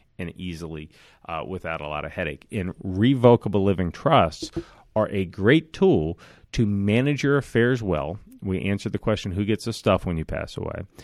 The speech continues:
But we also get to answer the other tough questions, like what happens if someone's disabled, what happens if someone's underage, et cetera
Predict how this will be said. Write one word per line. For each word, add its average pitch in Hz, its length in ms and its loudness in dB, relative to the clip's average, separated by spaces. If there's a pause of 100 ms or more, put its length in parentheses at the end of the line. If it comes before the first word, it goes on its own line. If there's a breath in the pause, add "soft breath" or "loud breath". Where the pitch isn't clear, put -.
(180 loud breath)
But 101 120 2
we 104 140 6
also 117 340 2
get 110 200 0
to - 120 -6
answer 95 280 -2
the 87 140 2
other 82 220 0
tough - 260 -6
questions, 120 440 0
like 87 160 -2
what 85 120 -2
happens 82 300 -4
if - 80 -20
someone's 80 380 -4
disabled, 82 520 -4 (360 loud breath)
what 80 140 -4
happens 78 320 -6
if 76 80 -14
someone's 80 340 -6
underage, 78 440 -6
et - 120 -10
cetera 80 360 -6